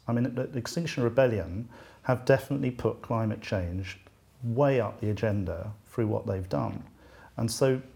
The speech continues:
every day protest does make a difference. And I, what I would point to is the poll tax protest, because Thatcher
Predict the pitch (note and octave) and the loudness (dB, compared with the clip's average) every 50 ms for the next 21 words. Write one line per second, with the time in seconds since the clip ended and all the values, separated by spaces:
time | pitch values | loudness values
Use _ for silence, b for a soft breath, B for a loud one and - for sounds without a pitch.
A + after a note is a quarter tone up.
0 | - - - - C#3+ D3 D3 D3 E3+ C#3+ - C#3+ B2 A#2 A2 G#2 G2+ G2+ G2 F#2+ | -20 -20 -2 2 2 2 2 2 -2 2 4 4 4 4 4 2 0 -2 -4 -8
1 | - - - - - _ _ - - C3 A#2+ A#2 - - G#2+ - - - - A#2+ | -10 -16 -20 -20 -20 _ _ -2 0 2 2 2 2 0 0 0 -2 -2 0 0
2 | A2+ G2+ - G#2+ F#2+ F#2 - - F#2 - F#2 - - G2+ G2 F#2+ - - - - | 0 0 0 -2 -4 -4 -4 -6 -6 -6 -8 -8 -8 -10 -12 -10 -12 -14 -14 -16
3 | - B B B B B B B B - A2+ A#2+ B2+ C3+ A#2 C3 D3 D3 D3 C#3+ | -16 B B B B B B B B -2 0 0 0 2 2 4 6 6 6 4
4 | C#3 C#3+ C#3+ - - - - E3+ - - _ _ - _ _ _ - - C3 B2 | 2 0 -2 -8 -16 -16 -16 -16 -16 -16 _ _ -20 _ _ _ 2 2 2 2
5 | C3 - - A2+ G#2 G2 G2 - - G#2 - - G#2 G2+ G2 - - G2 F#2+ F#2+ | 2 -2 -2 -2 -2 -2 -2 -4 -6 -2 0 0 0 0 0 -4 -6 -6 -6 -8
6 | - - - - - - - _ _ - A2 G2 F2 - - - - - - - | -10 -14 -14 -14 -14 -16 -20 _ _ -2 -2 -2 0 -4 -6 -8 -8 -10 -12 -10
7 | - - G#2+ G#2+ - A#2+ A#2 A2+ G#2+ - - - B B B B B B B B | -6 -6 -6 0 2 2 2 2 0 -4 -10 -14 B B B B B B B B
8 | B B B B B - - - D#3 D3+ - - - C3 A#2+ A2+ | B B B B B -4 2 2 2 2 2 2 4 4 4 4